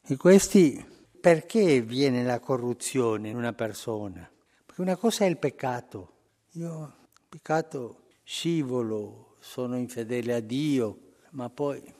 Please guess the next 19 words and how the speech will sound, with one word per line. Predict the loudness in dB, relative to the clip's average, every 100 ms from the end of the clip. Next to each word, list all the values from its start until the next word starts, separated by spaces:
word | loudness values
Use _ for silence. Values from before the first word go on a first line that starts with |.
| -12
cerco | -4 -4 -4 -6
di | -6 -6
non | -8 -8 -10 -14 -20 _ _
fare | -4 -2 -2 -4
di | -8
più | -6 -2 0
o | 0 0 -2 -4 -8 -14 _ _
cerco | -2 -2 -2 -6
di | -4
sistemarmi | -6 -4 -6 -2 0 2 2 2 -2 -6
col | -8 -8
Signore, | -8 -6 -2 0 -2 -4 -8 -10 -14 _ -6
o | 0
almeno | 2 4 4 4
so | 6 4
che | 4 0 2
non | 4 4
sta | 6 6
bene. | 8 6 6 -2 -8